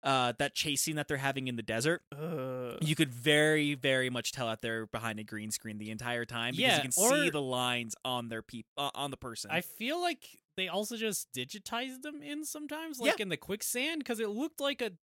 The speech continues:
Speaker 3: three sixty game sometimes. <laughs>
Speaker 2: I do not like most of the stuff on the desert planet. I like
Speaker 1: There's
Speaker 2: Lando.
Speaker 1: that.
Speaker 2: I like that part a
Speaker 1: Um,
Speaker 2: lot.
Speaker 3: Cool.
Speaker 2: But
Speaker 3: Um,
Speaker 2: I don't like that chase fight scene at all. It feels
Speaker 3: it's
Speaker 2: out of
Speaker 3: pointless.
Speaker 2: place.
Speaker 1: Yeah.
Speaker 3: It feels like a prequel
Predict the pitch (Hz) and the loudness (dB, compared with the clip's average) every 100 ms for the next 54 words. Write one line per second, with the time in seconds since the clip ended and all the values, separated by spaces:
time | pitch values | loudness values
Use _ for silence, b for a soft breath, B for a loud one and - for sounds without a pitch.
0 | - 226 220 - 233 - 123 113 107 104 | -10 -6 -4 -2 -4 -6 -6 -4 -4 -4
1 | - 120 - 156 110 - - - _ _ | -8 -6 -2 -2 -2 -6 -8 -8 _ _
2 | 160 175 175 160 143 - 147 143 139 139 | -2 0 0 -2 -4 -4 -2 -2 -4 -4
3 | 135 - 135 131 - 139 135 143 135 123 | -8 -8 -8 -8 -8 -10 -8 -8 -10 -10
4 | 131 139 147 147 - 247 269 190 180 180 | -10 -12 -8 -10 -8 -6 -4 0 2 4
5 | 180 - 196 180 175 151 135 147 147 135 | 2 0 -6 -8 -4 -4 -2 2 4 4
6 | 139 113 120 120 _ _ _ _ _ 170 | 2 -2 -4 -6 _ _ _ _ _ -2
7 | 151 117 175 202 165 - 151 147 139 - | 0 2 2 2 -2 -2 -2 0 -2 -4
8 | 135 135 _ 143 127 - 135 127 - 139 | -4 -4 _ -6 -6 -6 -8 -8 -8 -8
9 | 135 - 143 139 139 139 135 123 - 156 | -8 -6 -6 -2 0 0 -2 -6 -10 -8
10 | 147 - - - 151 151 135 107 131 131 | -8 -10 -14 -8 0 0 0 -4 -4 -4
11 | 143 - 135 113 101 107 175 180 247 277 | -6 -2 2 2 0 0 0 0 0 0
12 | 269 262 214 - 147 - 113 107 | 0 -2 -4 -6 -8 -8 -8 -10